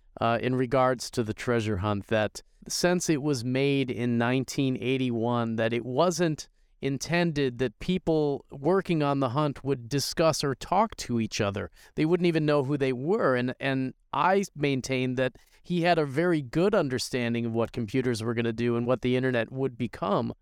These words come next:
And so it's been a debate for a while amongst some of us older searchers as to what his intentions were as far as people being able to communicate with each other who were working on this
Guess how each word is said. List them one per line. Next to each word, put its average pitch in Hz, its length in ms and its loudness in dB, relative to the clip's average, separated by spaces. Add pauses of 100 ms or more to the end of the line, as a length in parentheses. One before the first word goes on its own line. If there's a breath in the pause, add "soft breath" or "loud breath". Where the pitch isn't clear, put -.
(160)
And 147 160 -2
so 214 160 2
it's 202 120 0
been 247 180 2
a 185 80 4
debate 147 500 0
for 139 160 -2
a 123 80 4
while 123 400 2 (120)
amongst 120 400 -2
some 135 140 0
of 120 120 0
us 113 160 -2
older 120 440 0 (120)
searchers 123 640 0
as 117 220 -2
to 123 120 -4
what 123 320 2
his 120 220 -2
intentions 120 640 -2
were 123 280 -2
as 107 140 -4
far 127 220 2
as 117 160 -2 (320 soft breath)
people 139 300 0
being 131 260 2
able 120 240 0
to - 140 -10
communicate 160 640 0
with 113 140 -6
each 117 180 -4
other 113 180 2
who 120 140 0
were 120 160 0
working 131 460 -4
on 110 160 -2
this 117 180 -4